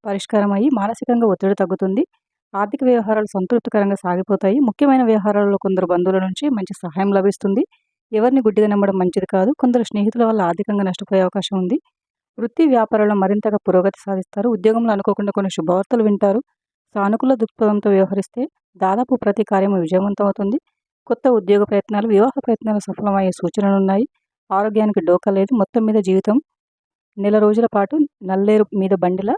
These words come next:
సాగిపోతుంది. ప్రేమ వ్యవహారాల్లో సఖ్యత, సాన్నిహిత్యం పెరుగుతాయి. వృశ్చిక రాశి.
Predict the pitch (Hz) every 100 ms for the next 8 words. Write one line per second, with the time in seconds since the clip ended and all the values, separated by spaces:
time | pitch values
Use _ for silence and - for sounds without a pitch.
0 | - 208 190 190 190 196 196 254 - 214
1 | 226 214 202 202 202 - 175 - - 254
2 | 208 202 180 - 247 311 240 175 180 180
3 | - - 294 - _ _ _ _ 214 185
4 | 202 196 190 -